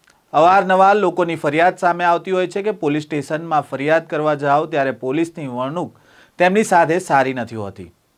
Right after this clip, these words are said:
અવારનવાર ફરિયાદ ના લેવાતી હોવાના પણ આરોપ લાગતા હોય છે. લોકોને પોલીસના ઉચ્ચ અધિકારીઓ સુધી રજૂઆત કરવી પડતી હોય છે. આ ઉપરાંત અગાઉ પોલીસે તોડ કર્યા હોવાની ઘટનાઓ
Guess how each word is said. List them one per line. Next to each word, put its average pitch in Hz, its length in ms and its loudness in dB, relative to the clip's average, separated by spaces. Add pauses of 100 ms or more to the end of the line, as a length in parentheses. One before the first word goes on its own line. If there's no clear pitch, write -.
(180)
અવારનવાર 151 640 2
ફરિયાદ 165 440 2
ના 156 200 2
લેવાતી 170 480 -2
હોવાના 160 420 0
પણ 160 220 0
આરોપ 160 380 0
લાગતા 143 360 0
હોય 98 240 -8
છે. 90 100 -16 (680)
લોકોને 165 560 0
પોલીસના 151 500 -2 (320)
ઉચ્ચ 170 240 -4 (140)
અધિકારીઓ 165 640 2
સુધી 143 320 -4
રજૂઆત 139 500 0
કરવી 147 240 -4
પડતી 143 380 -6
હોય 113 220 -8
છે. 92 100 -12 (280)
આ 131 220 2
ઉપરાંત 139 460 -2
અગાઉ 135 260 4 (360)
પોલીસે 156 400 -2 (220)
તોડ 147 320 -4
કર્યા 131 240 -2
હોવાની 123 420 -6
ઘટનાઓ 123 400 -6